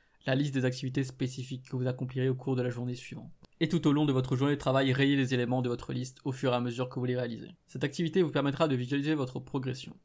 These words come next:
Cela vous procurera le sentiment de réussir et d'avancer. Les progrès constants et visibles vous propulseront vers l'avant et vous aideront à surmonter la procrastination.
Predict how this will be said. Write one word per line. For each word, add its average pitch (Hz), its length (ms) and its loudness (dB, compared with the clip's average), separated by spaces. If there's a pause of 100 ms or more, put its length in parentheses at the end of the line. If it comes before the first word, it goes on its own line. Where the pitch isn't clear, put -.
(160)
Cela 147 240 2
vous 135 120 2
procurera 139 600 4
le 135 60 4
sentiment 131 380 -2
de 127 60 2
réussir 123 440 -2
et 123 60 -4
d'avancer. - 420 -8 (200)
Les 131 120 2
progrès 160 320 4
constants 170 360 2
et 156 60 6
visibles 139 380 2
vous 127 120 -4
propulseront 151 720 2
vers 131 160 4
l'avant 127 380 4
et 139 40 0
vous 127 200 0
aideront 131 260 2
à 127 60 0
surmonter 127 360 -2
la 127 100 0
procrastination. 127 680 -6